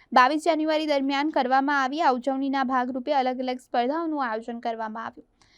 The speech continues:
જેમાં તારીખ વીસ એક ચોવીસના રોજ ભવ્યતાથી ભવ્ય શ્રી રામ રથયાત્રા બપોરે ત્રણ કલાકથી યોજાય,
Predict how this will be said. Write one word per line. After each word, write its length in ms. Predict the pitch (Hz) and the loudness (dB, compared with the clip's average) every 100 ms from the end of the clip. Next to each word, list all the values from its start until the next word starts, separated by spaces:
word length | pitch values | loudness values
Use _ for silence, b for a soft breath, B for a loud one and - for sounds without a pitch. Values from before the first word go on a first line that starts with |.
| b b | b b
જેમાં 200 | 269 294 | 2 2
તારીખ 300 | 339 349 359 | 4 2 0
વીસ 280 | 294 302 320 - | -4 -6 -6 -4
એક 200 | 294 285 - | -4 -4 0
ચોવીસના 520 | 285 254 285 302 285 | 2 2 0 -2 0
રોજ 280 | 277 277 - | 0 -2 2
ભવ્યતાથી 580 | 262 247 269 269 254 269 | 2 2 0 0 -2 -4
ભવ્ય 380 | 262 240 240 233 | 0 0 -2 -6
શ્રી 200 | 285 262 | -4 0
રામ 300 | 247 277 285 | 0 0 0
રથયાત્રા 680 | 247 240 269 233 226 233 | -2 -2 -2 -2 -2 -4
બપોરે 340 | 240 233 247 247 | -4 -4 -4 -6
ત્રણ 260 | - 254 | -6 -6
કલાકથી 680 | 277 269 240 247 _ 254 226 | -4 -2 -2 -4 _ -12 -8
યોજાય, 360 | 226 226 269 | -8 -4 -4